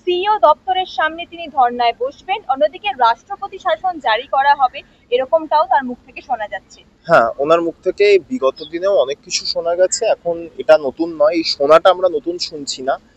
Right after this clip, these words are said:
Speaker 2: তবে যদি কিছু দেখি সেটা নতুন হবে, দেখা, যদি দেখা যায় চোখে সেটা নিশ্চিতভাবে নতুন হবে। আমরা শুনেছি বিগত দিনে অনেক কিছুই, তবে নিশ্চয়ই এটা তো অস্বীকার করার জায়গা নেই যে শুভেন্দু অধিকারী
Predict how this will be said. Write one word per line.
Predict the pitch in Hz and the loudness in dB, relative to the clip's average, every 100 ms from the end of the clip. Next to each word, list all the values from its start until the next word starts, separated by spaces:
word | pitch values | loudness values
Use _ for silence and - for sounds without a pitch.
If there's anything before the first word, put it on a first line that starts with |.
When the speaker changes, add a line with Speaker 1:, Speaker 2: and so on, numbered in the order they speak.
| _ _ | _ _
Speaker 2:
তবে | 175 208 | 4 8
যদি | 208 220 | 6 4
কিছু | 240 277 | 0 0
দেখি | 190 139 214 - 330 | 0 4 4 8 6
সেটা | 269 233 196 | 8 6 6
নতুন | 135 - 101 | 2 -6 -20
হবে, | 95 - | -20 -12
দেখা, | - 135 - - 175 _ _ | 2 2 4 0 0 _ _
যদি | 143 180 | -2 -2
দেখা | 156 _ 135 147 214 | -2 _ 2 4 2
যায় | 220 233 | 4 2
চোখে | 226 220 | 0 -2
সেটা | 254 185 208 | -6 0 0
নিশ্চিতভাবে | 175 - 185 190 196 | 0 -8 -2 -2 0
নতুন | 175 143 175 | -4 -2 -2
হবে। | 160 220 - _ _ _ | -2 -6 -14 _ _ _
আমরা | - 160 | 0 4
শুনেছি | 190 180 180 185 220 | 2 2 -2 -2 -2
বিগত | 180 175 190 | 0 0 0
দিনে | 185 190 | -2 -2
অনেক | 170 151 165 | -2 -4 -10
কিছুই, | 185 - 220 277 _ _ _ 988 | -12 -8 -8 -8 _ _ _ 6
তবে | 170 170 202 208 202 _ _ _ _ _ _ _ | 8 10 8 6 4 _ _ _ _ _ _ _
নিশ্চয়ই | 151 165 - 233 180 | -4 -4 -2 4 6
এটা | 196 208 | 6 6
তো | |
অস্বীকার | 180 - 190 202 | 4 4 2 2
করার | 202 214 208 | 6 4 6
জায়গা | 170 165 214 | 6 6 4
নেই | 285 | 0
যে | 190 180 | -6 -6
শুভেন্দু | - 180 196 208 220 220 190 | -4 0 0 0 -2 -2 -2
অধিকারী | 170 185 202 202 214 214 | -2 0 4 4 4 -6